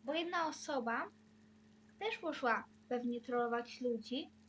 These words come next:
bo stała się burgerem, bo widziałam, jak na plaży tam jest burgerem. Okej, widzowie.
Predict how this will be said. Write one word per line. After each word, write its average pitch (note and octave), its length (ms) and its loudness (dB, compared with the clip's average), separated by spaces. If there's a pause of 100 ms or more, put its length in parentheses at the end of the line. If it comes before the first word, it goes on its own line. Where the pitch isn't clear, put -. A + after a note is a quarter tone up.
(400)
bo C#4+ 100 -18
stała C4 320 -12
się - 160 -8
burgerem, B3+ 640 -2
bo E4 100 -4
widziałam, B3+ 420 -8
jak C4 160 -20
na C4+ 80 -20
plaży C4 380 -20
tam C4+ 180 -20 (880)
jest B3+ 200 -12
burgerem. C4+ 720 -18 (1800)
Okej, A#3 460 -16
widzowie. G#3 720 -20